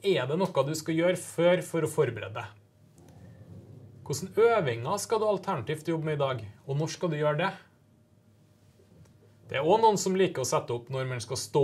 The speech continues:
opp og legge seg, av den enkle grunnen at de føler det er mye enklere å gjennomføre når det står på en plan.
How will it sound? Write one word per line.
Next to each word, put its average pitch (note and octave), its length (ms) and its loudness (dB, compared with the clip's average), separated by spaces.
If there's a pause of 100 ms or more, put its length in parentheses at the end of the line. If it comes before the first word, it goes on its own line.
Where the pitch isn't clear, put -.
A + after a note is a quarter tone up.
(120)
opp - 160 -6 (100)
og D3+ 80 -4
legge A#2+ 260 -2
seg, G#3+ 220 -2 (1120)
av G#3+ 240 0
den F#3 240 0
enkle C3+ 260 -4
grunnen B2+ 300 -2
at B2 80 -8
de C3 180 -4
føler B2 320 -2
det C3 140 -6
er C#3+ 160 -12
mye B2+ 220 -10 (340)
enklere A#2+ 560 -4
å C3 80 -4
gjennomføre B2+ 640 -2 (500)
når D#3+ 160 -2
det C3+ 80 -4
står A#2+ 320 -2
på A#2 160 -4
en A2+ 80 -12
plan. - 300 -12